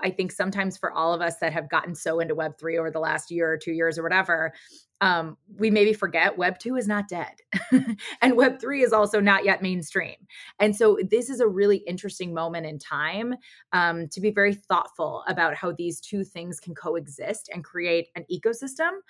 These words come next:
um, as opposed to just thinking about it like, "Web three, my community exists just on Discord." Um, I think that, uh, sort of allowing people to experience the content and the characters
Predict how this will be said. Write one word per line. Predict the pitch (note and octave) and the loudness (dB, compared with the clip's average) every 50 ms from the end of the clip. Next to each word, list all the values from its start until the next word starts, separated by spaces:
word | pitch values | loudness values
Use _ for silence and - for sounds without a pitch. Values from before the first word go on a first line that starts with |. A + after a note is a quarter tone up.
| - - - - - - - | -20 -20 -20 -20 -20 -4 0
um, | G#3 G3 F#3+ F#3 F#3 - | 2 2 4 2 2 2
as | - G3+ G3 G#3 | 2 4 4 2
opposed | G3+ G3+ - G#3 F#3+ F#3 F#3 - | 0 -2 0 0 0 0 0 -2
to | F#3 | -6
just | F3 F3 F3+ - - | -6 -6 -8 -8 -8
thinking | - F3+ F3+ - F3 F3 E3+ | -8 -8 -6 -6 -8 -6 -2
about | D#3 E3+ E3 E3 D#3+ | 0 2 4 4 4
it | E3 D3+ - | 2 2 0
like, | E3+ E3 D#3+ D#3 D#3 - _ - - - _ _ _ | 0 0 0 -2 -4 -8 _ -20 -20 -20 _ _ _
"Web | - F#3 G#3+ G#3+ G#3 G3+ - | 4 6 6 6 4 2 -2
three, | - F#3 G#3 G#3 G#3 G#3 G#3 | -4 -2 0 2 2 2 2
my | G3 G3 F#3+ | 2 2 0
community | F#3 - - G#3 G3 G3 F#3+ F#3+ F#3+ | 0 0 0 0 0 2 2 2 2
exists | F#3 D#3+ E3 F#3+ F#3 F#3 - | 2 0 -2 -2 -2 -2 -2
just | - - E3 - - | -4 -4 -4 -2 -4
on | F3 E3+ D#3 | -4 -2 -2
Discord." | D#3+ D#3+ - - - D#3 - - - _ _ _ _ _ _ _ - - _ - | -4 -4 -4 -6 -10 -10 -10 -10 -12 _ _ _ _ _ _ _ -20 -8 _ 2
Um, | G3+ G3+ F#3+ F#3 F#3 F3+ F3 - | 4 4 4 4 2 0 0 0
I | - G#3 | 2 2
think | G#3+ G#3 A3 G#3 G3+ G3+ | 2 2 0 0 0 2
that, | G#3 G3 F#3 F#3 - - - | 2 2 2 2 0 0 -2
uh, | E3 D#3 E3+ E3+ D3+ - | 0 0 0 0 -2 -4
sort | - - G#3 F#3+ F#3 | -4 -2 0 0 0
of | E3 D#3 - _ _ | -2 -4 -10 _ _
allowing | - G3+ F#3+ F3+ F#3 F3+ F#3 G3 G3 G3 F#3+ | 0 2 2 4 4 4 4 4 2 0 -2
people | F3+ - G3 F#3 - F3+ E3+ E3+ | -4 -4 -6 -4 -2 -4 -4 -2
to | - F#3+ E3+ | 0 -2 -2
experience | - - F3+ - - - - - - F3+ F3 F3+ F3 F3+ F3 E3 E3 E3 D#3+ - - - - - _ _ _ _ _ _ - | -2 -4 -6 -8 -10 -12 -10 -6 -4 -4 -2 0 -2 -2 -2 -4 -6 -6 -8 -10 -12 -16 -18 -20 _ _ _ _ _ _ -10
the | F#3 | -8
content | - - - - F#3+ G3 G3 G3+ F#3+ F3+ F3 - | -8 -6 -2 0 0 0 0 0 -2 -4 -4 -4
and | F3+ F3+ | -6 -8
the | F3 | -8
characters | E3+ - - E3+ E3 E3 E3 - F3 E3 D#3+ D#3 D3 - | -6 -4 0 2 2 0 0 -2 -2 -2 0 -2 -2 -6